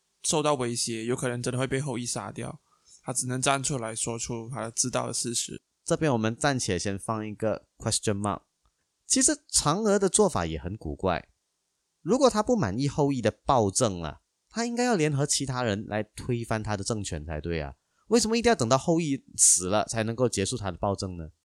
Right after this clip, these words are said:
Speaker 2: 我在想到的是，好像美国人如果现在他们不爽川普，你难道要等到川普死了才能够换总统吗？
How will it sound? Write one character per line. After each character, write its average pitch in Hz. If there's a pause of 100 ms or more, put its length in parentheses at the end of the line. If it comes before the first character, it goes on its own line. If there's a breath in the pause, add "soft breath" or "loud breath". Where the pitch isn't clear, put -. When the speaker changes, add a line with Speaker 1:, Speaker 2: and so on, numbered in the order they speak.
(140)
Speaker 2:
我 147
在 196
想 113
到 139
的 123
是， 135
好 104
像 131
美 104
国 101
人 107
如 113
果 104
现 120
在 113
他 107
们 98
不 135
爽 80
川 82
普， 76 (200)
你 101
难 107
道 143
要 143
等 90
到 104
川 101
普 87
死 -
了 80
才 85
能 80
够 87
换 90
总 80
统 76
吗？ 64